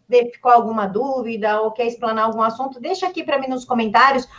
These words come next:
ou entra no Twitter da deputada, tá aqui na tela, desde o início da entrevista, o de-, o Twitter dela tá aqui na tela. Entra lá, deixa pra ela nos comentários, siga a deputada, que vale a pena, ela sempre deixa bem explicadinho os temas.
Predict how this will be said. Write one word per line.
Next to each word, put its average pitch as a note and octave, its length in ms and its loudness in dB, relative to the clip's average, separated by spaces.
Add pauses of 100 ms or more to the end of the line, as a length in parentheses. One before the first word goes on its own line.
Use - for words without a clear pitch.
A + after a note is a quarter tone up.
(180)
ou E4 200 6
entra D#4 400 6
no B3+ 160 0
Twitter B3+ 500 -2
da A3+ 140 2
deputada, A3 600 4
tá G#3+ 120 0
aqui G#3+ 180 0
na A3 160 2
tela, G#3+ 380 4
desde A#3 420 4
o - 20 4
início A3+ 380 0
da G#3 80 0
entrevista, G#3 640 0
o - 20 2
de-, F3 200 0
o F#3 260 0
Twitter G3 340 0
dela F3+ 260 4
tá G3 80 -4
aqui G3 120 -8
na G3 140 -2
tela. B3 340 4 (240)
Entra C4 400 4
lá, A#3 220 8
deixa A#3 360 2
pra A#3+ 180 0
ela A3 180 2
nos G#3+ 160 -8
comentários, G3+ 640 0
siga C4 680 0
a A3 140 4
deputada, G#3 840 2 (320)
que D4 140 -4
vale B3+ 280 6
a A3+ 100 6
pena, A#3+ 320 2
ela A3 180 4
sempre A#3+ 500 -4
deixa G#3+ 380 2
bem A3+ 300 0
explicadinho A3+ 880 0
os A3 200 -2
temas. F3+ 520 -2